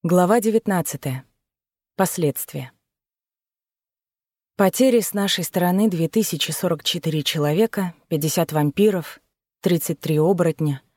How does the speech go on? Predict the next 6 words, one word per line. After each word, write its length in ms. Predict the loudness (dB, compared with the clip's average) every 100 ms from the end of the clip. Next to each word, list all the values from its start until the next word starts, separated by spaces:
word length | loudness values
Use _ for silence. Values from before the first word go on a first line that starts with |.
| _ _
девять 400 | -2 0 0 0
магов. 480 | 0 0 -2 -6 -12 _ _ _ _ _ _ _ _
Мирное 460 | 0 2 2 2 2
население 600 | 0 -2 0 2 2 2
не 160 | 0 -2
пострадало. 640 | -6 -4 -2 -2 -4